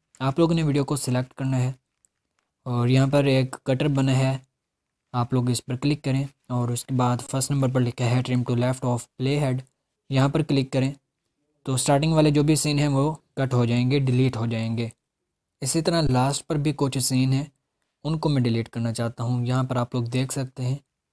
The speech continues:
तो इनको कट करने के लिए हम आते हैं यहाँ पर, क्योंकि मैं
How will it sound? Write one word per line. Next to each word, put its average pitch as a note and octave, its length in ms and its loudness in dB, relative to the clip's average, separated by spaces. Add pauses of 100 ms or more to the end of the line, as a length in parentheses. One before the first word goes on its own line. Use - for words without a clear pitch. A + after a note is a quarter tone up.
(100)
तो C3 160 0
इनको C3 280 0
कट D#3 200 -2
करने F3 300 2
के C#3+ 160 2
लिए C3 300 2 (360)
हम B2+ 200 -2
आते B2 340 -6
हैं B2+ 320 -4
यहाँ B2+ 380 -4
पर, C#3+ 220 2 (460)
क्योंकि D#3+ 220 -2
मैं E3 300 0